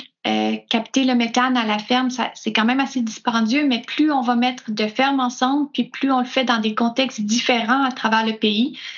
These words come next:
plus les algorithmes qu'on va produire vont être fiables, puis vont nous permettre, là, d'arriver à, à automatiser un petit peu le processus. Donc, on n'aura plus besoin de mettre les capteurs de méthane à la ferme.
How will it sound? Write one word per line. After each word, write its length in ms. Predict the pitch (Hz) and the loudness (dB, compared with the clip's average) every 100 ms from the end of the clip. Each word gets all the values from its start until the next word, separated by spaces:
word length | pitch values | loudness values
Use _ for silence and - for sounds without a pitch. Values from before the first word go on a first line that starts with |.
| - _ | -18 _
plus 220 | - 294 | 0 2
les 240 | 294 262 240 | 2 0 0
algorithmes 560 | 233 226 220 254 254 - | 0 0 2 0 -2 -2
qu'on 160 | 233 | 0
va 120 | 220 | 0
produire 520 | 220 - 214 208 247 247 | 0 0 0 2 0 0
vont 180 | 214 214 | 0 0
être 160 | 208 208 | 0 -2
fiables, 580 | - 220 240 277 233 214 - - _ | 0 2 2 0 -2 -6 -14 -20 _
puis 120 | - | 0
vont 180 | 220 240 | 2 2
nous 120 | 247 | 2
permettre, 560 | 247 220 220 233 - - | 0 0 2 0 -2 -4
là, 140 | 233 | -2
d'arriver 560 | 220 214 214 214 233 254 | 0 0 0 0 2 2
à, 80 | 220 | 0
à 420 | 196 - 196 202 | -2 -2 0 0
automatiser 640 | 208 233 214 214 214 214 | 0 0 0 -2 -4 0
un 80 | 254 | 0
petit 200 | 226 - | -2 -2
peu 100 | 247 | -2
le 80 | 233 | -2
processus. 800 | - 220 214 202 226 302 - - - - - - - - | -2 -4 -2 -4 -2 -2 -6 -12 -12 -12 -12 -14 -20 -2
Donc, 260 | 220 240 233 | 0 2 0
on 140 | 226 | 0
n'aura 460 | 220 214 214 214 - | 0 2 0 -2 -4
plus 140 | 330 285 | -2 0
besoin 320 | 254 262 269 | 0 0 0
de 40 | |
mettre 160 | 254 247 | 0 0
les 120 | 233 | 0
capteurs 340 | 220 - 240 | -2 0 0
de 80 | 226 | 0
méthane 440 | 214 208 214 247 240 | 0 -2 0 0 0
à 80 | 208 | 0
la 140 | 202 | -2
ferme. 540 | - 233 269 302 277 | 0 0 2 2 0